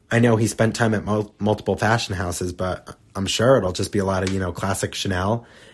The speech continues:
and I assume maybe some Y S L, and that'll be really cool. But I know there's some heat over that because people are like, "Anna,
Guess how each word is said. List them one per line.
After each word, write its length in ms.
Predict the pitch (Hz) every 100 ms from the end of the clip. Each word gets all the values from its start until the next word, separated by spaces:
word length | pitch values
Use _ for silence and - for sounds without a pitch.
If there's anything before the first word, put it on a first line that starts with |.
| _ _
and 500 | 104 95 90 90 90 - _ _ _ _ _
I 60 | 104
assume 360 | 95 - 107
maybe 420 | 104 101 101 - -
some 540 | - 101 92 92 90 - - _
Y 220 | 104 104
S 200 | 98 92
L, 400 | 101 101 120 127
and 140 | - 98
that'll 180 | 98 98
be 120 | 101
really 220 | 95 95
cool. 440 | - 110 127 151 - - -
But 100 | 123
I 80 |
know 140 | 131 151
there's 160 | 156
some 120 | 156 131
heat 220 | - 214
over 240 | 349 104
that 240 | 95 87 -
because 320 | 101 117 98
people 320 | - 123 123
are 60 | 117
like, 260 | 110 104
"Anna, 460 | 127 156 131 120